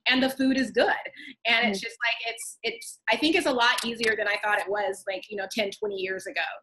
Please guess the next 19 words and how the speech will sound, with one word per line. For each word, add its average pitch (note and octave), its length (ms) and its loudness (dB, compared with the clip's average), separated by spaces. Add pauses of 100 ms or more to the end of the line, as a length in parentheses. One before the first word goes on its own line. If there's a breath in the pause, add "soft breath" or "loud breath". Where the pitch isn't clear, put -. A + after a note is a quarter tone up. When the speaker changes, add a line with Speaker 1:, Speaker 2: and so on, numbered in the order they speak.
(100)
Speaker 1:
definitely. E3 680 -6 (440 soft breath)
Um, A#3 320 4 (100)
and B3+ 360 4
I'm D4 120 6
sorry, G#3+ 300 6
I C#4 80 4
forgot G#4+ 220 4
to A#3 100 2
ask A3+ 180 4
this A3 220 -2
earlier. G#3+ 380 0 (540)
Where F#4+ 240 6 (100)
is C5+ 80 2
the E4+ 140 4 (160)
protein C#4+ 560 2
coming A3+ 360 -2
from F3 260 -2 (140)
in A3 260 2 (300)
a G#3+ 160 4